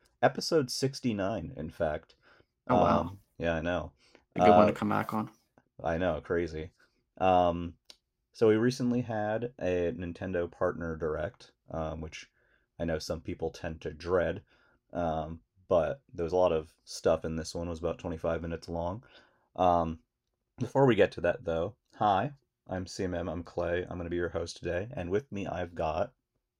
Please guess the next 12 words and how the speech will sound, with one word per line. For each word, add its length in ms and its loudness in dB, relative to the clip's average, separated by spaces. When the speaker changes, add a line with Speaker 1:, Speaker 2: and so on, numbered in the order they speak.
Speaker 2:
Hi, 760 4
I'm, 440 2
uh, 480 0
One 160 6
Up 100 4
Muffin, 360 4
but 120 2
you 100 0
can 100 0
call 200 4
me 320 0
Jared. 520 0